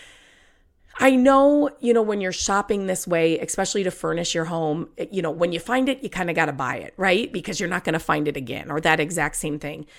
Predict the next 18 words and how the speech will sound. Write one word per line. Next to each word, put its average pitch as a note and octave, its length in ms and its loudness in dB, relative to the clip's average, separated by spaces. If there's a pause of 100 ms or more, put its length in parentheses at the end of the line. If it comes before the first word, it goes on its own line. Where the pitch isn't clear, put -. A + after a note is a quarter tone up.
(340)
And A3 100 4
it's A3 140 4
kind C4+ 280 4
of E4+ 120 -2
the - 100 2
same G3 380 2
thing F3+ 320 0
when E3 160 2
you're, D#3 420 -2
like, D3 200 -4
flipping E3+ 420 0
for E3 160 -2
profit, - 600 -2
right? F3 340 0 (300)
Again, F#3 560 2
you're A3+ 220 2
not G#3+ 480 0
gonna, G#3 380 2